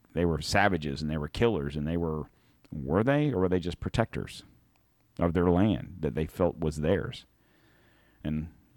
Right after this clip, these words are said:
once again, probably a show for another day. As I've learned, as in doing this show, I've learned so much about what our government has done to, to people.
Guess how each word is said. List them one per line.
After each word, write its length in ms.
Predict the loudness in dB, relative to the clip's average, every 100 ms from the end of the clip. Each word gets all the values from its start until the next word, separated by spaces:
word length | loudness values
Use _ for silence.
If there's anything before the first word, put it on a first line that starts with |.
| -8 -4
once 180 | -2
again, 240 | 0 0 2
probably 300 | 2 2 2
a 40 |
show 220 | 2 2
for 120 | 2 0
another 260 | -2 -2
day. 360 | 2 4 4 0 -8 _ -20 _ _ _ _ _ -10 0
As 200 | 2 2
I've 160 | 2
learned, 440 | 4 6 6 4 2
as 220 | 2 4
in 140 | 6
doing 260 | 8 8 8
this 140 | 4
show, 240 | 2 6 6
I've 160 | 6
learned 220 | 2 0 2
so 200 | 4 6
much 460 | 6 2 0 -12 -14 _ _ _ _ _ _ _ _ -2
about 500 | 0 0 0 2 4
what 100 | 4
our 160 | 2 0
government 600 | 0 0 2 0 -4 -6
has 200 | -8 -4
done 420 | 0 2 0 -4 -12 -20 -20 _ _ _ -4
to, 320 | -2 -2 -4 -10 -20 -20 _ _
to 80 | -8
people. 440 | -2 -2 -2 -8